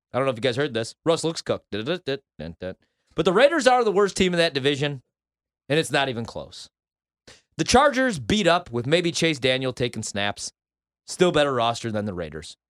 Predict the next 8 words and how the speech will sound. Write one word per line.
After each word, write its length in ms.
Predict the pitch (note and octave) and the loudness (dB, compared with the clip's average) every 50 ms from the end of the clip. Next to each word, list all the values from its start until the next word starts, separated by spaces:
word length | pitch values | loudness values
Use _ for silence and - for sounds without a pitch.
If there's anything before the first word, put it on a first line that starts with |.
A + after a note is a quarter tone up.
| _ _ | _ _
Congrats 400 | - G#2 F#2+ A#2+ B2+ C3+ C3 - | -8 -4 -2 0 0 0 -2 -4
on 80 | B2 | -4
the 80 | A#2+ A#2+ | -4 -4
Devontae, 560 | A2 G2 A2+ A2 A2 G#2+ - - G#2+ G#2 G2+ - G2+ | -4 -4 -4 -4 -4 -6 -6 -6 -6 -6 -6 -8 -8
Davante 420 | G2 G#2 A2+ A2 A2 - A#2 G#2+ G2 | -6 -2 -2 -2 -2 -4 -4 -4 -4
Adams 300 | F#2+ F#2+ G2 F#2 F2+ - | -4 -4 -6 -8 -10 -12
pickup, 300 | - F2+ - - - _ | -12 -14 -14 -16 -20 _
though. 160 | _ - F#2 | _ -20 -20